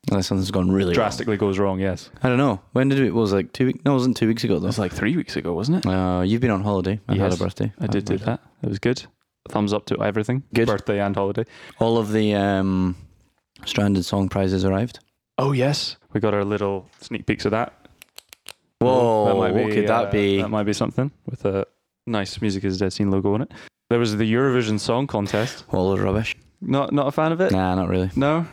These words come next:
Speaker 1: It just wasn't that exciting.
Speaker 2: I, th-, I feel like you need to be in the right crowd, 'cause I, we were at separate Eurovision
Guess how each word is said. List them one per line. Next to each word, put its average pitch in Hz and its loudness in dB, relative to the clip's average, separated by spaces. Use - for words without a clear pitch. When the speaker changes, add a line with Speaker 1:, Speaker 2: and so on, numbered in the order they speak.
Speaker 1:
It - -6
just 104 -2
wasn't 120 2
that 95 2
exciting. 98 -2
Speaker 2:
I, 160 0
th-, - -2
I 165 2
feel 196 2
like 185 2
you 165 0
need 147 -2
to 139 -2
be 139 2
in 127 -2
the 113 4
right 113 0
crowd, 107 0
'cause 107 -2
I, 135 2
we 127 2
were 120 4
at - -2
separate - -2
Eurovision 98 2